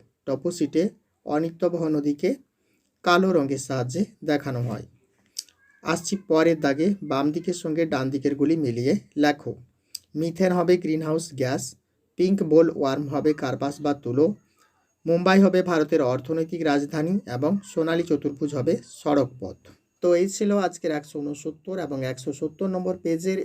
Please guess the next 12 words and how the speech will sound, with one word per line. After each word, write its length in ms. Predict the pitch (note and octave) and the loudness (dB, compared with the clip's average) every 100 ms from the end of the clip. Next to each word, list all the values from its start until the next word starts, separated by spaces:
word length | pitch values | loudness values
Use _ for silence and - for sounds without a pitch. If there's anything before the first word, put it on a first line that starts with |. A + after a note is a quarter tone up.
| D3 | -4
এবিটি 320 | D3+ F#3+ G3+ F#3+ | -2 -4 -2 -2
টেস্ট 220 | F3 E3 | -4 -4
পেপার 260 | D#3 D3 D3 D#3 | -6 -6 -8 -6
থেকে 180 | D3+ E3+ | -4 -4
মাধ্যমিক 500 | C3+ C3 C#3+ C#3 C#3 C3 | -4 -6 -4 -4 -4 -4
ভূগোলের 440 | D#3 F3 F#3+ G3+ | -2 2 2 2
সমস্ত 440 | G3 D#3+ F3 F#3+ G3 F#3+ | -2 -6 -6 -6 -8 -8
ছোট 160 | E3 D#3+ | -8 -8
ছোট 180 | D#3 D3 | -6 -8
প্রশ্নের 420 | C#3+ C3+ C#3 D3+ - | -8 -10 -8 -10 -6
সঠিক 360 | D3 C#3+ F3+ F3 | -4 -4 -6 -6
উত্তর। 340 | C3 - D3+ | -10 -6 -6